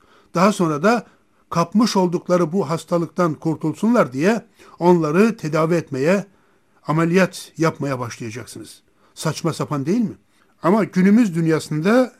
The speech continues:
ne yazık ki bu tür zıtlıklarla sık sık karşılaşmaktayız. Burada Babil'e yapılan suçlama ve kınama buydu. Tanrı onlara, "Sizler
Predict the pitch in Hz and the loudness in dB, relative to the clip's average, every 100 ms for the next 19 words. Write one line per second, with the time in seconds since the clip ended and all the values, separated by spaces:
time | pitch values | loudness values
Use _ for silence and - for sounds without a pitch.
0 | _ - 190 214 151 139 - 180 240 - | _ 0 2 2 0 -4 -4 0 0 2
1 | 190 - _ _ - 143 160 180 180 165 | 0 -2 _ _ -12 -4 -2 0 -2 -2
2 | 165 151 175 202 190 - 156 - 220 - | 0 0 2 2 0 -6 -8 -2 -2 -2
3 | _ _ _ - 151 135 147 127 139 120 | _ _ _ -10 -8 -6 -8 -8 -8 -12
4 | - 110 - - _ _ _ - 202 226 | -10 -12 -14 -20 _ _ _ 2 4 6
5 | 226 165 202 233 226 208 196 190 190 175 | 4 4 6 6 6 6 6 4 2 2
6 | - 165 - 180 226 196 - 165 170 202 | -2 -4 0 2 4 0 -2 -2 4 4
7 | 226 165 175 156 - _ _ _ _ - | 2 0 0 0 -6 _ _ _ _ -4
8 | 175 170 170 233 196 170 160 240 202 _ | 2 2 4 2 2 2 2 2 0 _
9 | _ - - 180 147 208 220 | _ -14 -6 -6 0 0 0